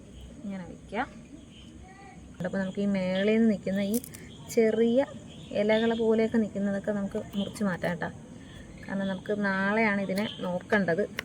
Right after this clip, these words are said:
ഏത് ലെവലിൽ വന്നിട്ടുണ്ടെന്ന്. അപ്പം നമ്മൾ ഒരു പ്രാവശ്യം ചെയ്ത് സക്സസ് ആയ കാര്യമാണ്. അപ്പം നമ്മൾ കുറച്ചും കൂടെ വാങ്ങിച്ചുകൊണ്ട് വന്ന് അത്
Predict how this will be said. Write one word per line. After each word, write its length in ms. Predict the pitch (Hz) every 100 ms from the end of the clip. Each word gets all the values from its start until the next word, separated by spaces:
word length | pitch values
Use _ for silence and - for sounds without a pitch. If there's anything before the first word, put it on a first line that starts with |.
| - - - 196
ഏത് 120 | 190 185
ലെവലിൽ 300 | 180 196 180
വന്നിട്ടുണ്ടെന്ന്. 640 | 170 175 185 170 160 170 269 - - - - -
അപ്പം 180 | - 202
നമ്മൾ 180 | 196 190 196
ഒരു 100 | 190
പ്രാവശ്യം 320 | 214 220 247 247
ചെയ്ത് 180 | 208 254 -
സക്സസ് 520 | 277 - - 247 - 262
ആയ 80 | 262 247
കാര്യമാണ്. 460 | 214 202 180 175 302 - - -
അപ്പം 140 | - 220
നമ്മൾ 140 | 208 214 -
കുറച്ചും 300 | 208 202 214 214
കൂടെ 120 | 233 214
വാങ്ങിച്ചുകൊണ്ട് 420 | 202 202 202 208
വന്ന് 120 | 208
അത് 80 | 202